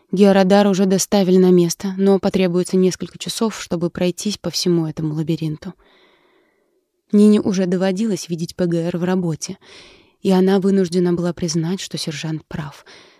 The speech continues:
Для работы требовалось катить по земле тяжёлое громоздкое устройство. Процесс этот был сложным и крайне медленным. Любая спешка не позволяла получить чёткую картинку того, что находилось под землёй.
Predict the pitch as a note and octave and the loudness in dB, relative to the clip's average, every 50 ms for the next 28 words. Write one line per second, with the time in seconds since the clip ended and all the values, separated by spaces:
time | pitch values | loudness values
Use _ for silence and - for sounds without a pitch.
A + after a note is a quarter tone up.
0 | _ _ _ - F#3 G3 F#3+ F3+ F3 E3+ F3 F3+ F#3 _ - - F3+ F#3+ F#3 F3 | _ _ _ -4 0 0 2 2 0 0 0 -2 -2 _ -4 -4 -2 0 0 -2
1 | F3 E3 F3 F3 E3+ - - - - F3 - - - A#3 - - - F#3 D3+ F3 | -2 -2 -2 -2 -2 -4 -6 -6 -6 -10 -8 -8 -8 -10 -8 -6 -6 -4 -2 0
2 | E3+ E3+ F3 F3 - - E3+ D3+ F3 F3+ F#3 G3 G3 F3 F3 E3+ E3+ F3 F3+ F#3 | 0 0 0 -2 -4 -6 -6 -4 -4 -4 -4 -2 -4 -4 -2 -2 0 0 0 0
3 | F3 - - - F3+ - F4 F#3+ F3 - - - - D#3+ D3+ C#3+ - - - - | -2 -4 -10 -14 -14 -14 -12 -12 -10 -10 -10 -10 -8 -8 -8 -8 -10 -12 -14 -14
4 | F3 - - - - - - - - F#3 - - A3 A3 G#3+ - G3 - F#3 - | -16 -16 -16 -18 -20 -20 -12 -6 -4 -4 -4 -2 -2 -2 -2 -2 -6 -8 -8 -6
5 | F3 G3 G3+ F#3+ - - - - F3 F3 F#3+ G3+ G3+ F3 - - D#3+ F#3+ - F3+ | -4 -4 -4 -4 -4 -6 -8 -6 -4 -4 -2 -2 -4 -4 -4 -6 -6 -6 -6 -8
6 | - - F3+ F3 F3+ F#3 F#3+ G3 G3 G3 F#3+ F#3+ F#3+ E3+ D#3+ D#3 D3+ D3+ D#3+ E3 | -8 -6 -6 -4 -2 0 0 0 0 0 0 0 0 0 -2 -4 -8 -8 -8 -10
7 | D#3 - - - - - - - - _ _ - G3+ F#3 F3+ F#3+ F#3 F3+ E3 - | -12 -16 -18 -20 -20 -20 -20 -20 -20 _ _ 0 0 2 2 2 2 0 -2 -4
8 | - - F3+ E3+ E3+ - - - F#3 F#3 F3+ - - F3 E3 F3 F#3 F#3 G3 A3+ | -4 -4 -2 -2 -2 -4 -4 -2 0 0 0 0 -2 -4 -2 -2 -2 -2 -2 -2
9 | A#3+ A#3 G3 - - F3 E3+ - - F#3 - - - F#3 E3+ - - - E3+ - | -2 -4 -6 -6 -6 -8 -6 -6 -6 -8 -6 -6 -6 -6 -6 -6 -8 -12 -10 -8
10 | E3+ E3 - - - G#3 G#3+ - - - - E3+ D#3+ D3+ E3 F#3 G3 - - - | -8 -10 -8 -4 -2 -2 -2 -2 -4 -4 -4 -4 -4 -4 -4 -6 -6 -6 -6 -6
11 | E3 D#3+ - - E3 D3+ D#3+ E3+ F3+ E3+ - - - D3 C#3+ D#3 F3 F3+ F3 D#3+ | -6 -6 -6 -6 -8 -6 -4 -6 -6 -6 -8 -10 -10 -10 -6 -4 -2 0 0 -2
12 | C#3+ C3+ C3+ | -2 -6 -10